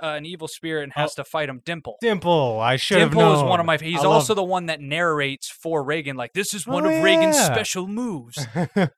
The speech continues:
Speaker 1: Yeah, he also
Speaker 2: Yeah,
Speaker 1: does the narration.
Speaker 2: Dimple's the voice of reason for some reason,
Speaker 1: Yeah, and
Speaker 2: like
Speaker 1: I think you mentioned him that he was a spirit that wanted to be evil and ends up throughout the whole show becoming good.
Speaker 2: Yeah, I mentioned him on our Sidekicks episode.
Speaker 1: Yes. And I, I forgot, but then as I'm watching my, I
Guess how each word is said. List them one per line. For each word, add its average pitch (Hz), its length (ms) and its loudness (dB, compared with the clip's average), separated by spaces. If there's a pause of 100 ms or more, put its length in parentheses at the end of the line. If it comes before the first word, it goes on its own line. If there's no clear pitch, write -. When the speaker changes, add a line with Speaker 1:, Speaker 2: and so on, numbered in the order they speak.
Speaker 1:
Yeah, 165 140 -4
he 143 120 -4
also 165 240 -6
Speaker 2:
Yeah, 143 100 2
Speaker 1:
does 120 100 0
the 135 60 -10
narration. 147 240 0
Speaker 2:
Dimple's 254 240 0
the 240 80 2
voice 170 320 2
of 160 120 -6
reason 139 460 -4
for 135 160 -6
some 143 560 -2 (260)
reason, 147 400 0
Speaker 1:
Yeah, 247 120 0
and 202 80 -2
Speaker 2:
like 131 80 2
Speaker 1:
I - 20 0
think 285 180 -4
you 262 140 -2
mentioned 170 500 -6
him 139 220 -6
that 135 140 -6
he 151 100 -10
was 160 160 -8
a 135 60 -10
spirit 175 400 -10
that 143 180 -6
wanted 143 480 -6
to 151 80 -10
be 147 200 -10
evil 147 520 -8
and 143 260 -8
ends 165 240 -4
up 165 160 -6
throughout 156 220 -6
the 139 80 -10
whole 147 120 -6
show 156 180 -10
becoming 127 400 -16
good. 123 200 -12
Speaker 2:
Yeah, 185 140 0
I 160 80 2
mentioned 185 360 -2
him 196 140 -4
on 170 80 -4
our 139 60 -2
Sidekicks 165 580 -6
episode. 143 220 -6
Speaker 1:
Yes. 202 520 0 (400)
And 175 160 -4
I, 175 260 0
I 160 40 0
forgot, 185 380 -2
but 160 100 -10
then 196 140 -6
as 233 100 -6
I'm 190 140 -6
watching 180 260 -6
my, 165 100 -6
I 135 120 -10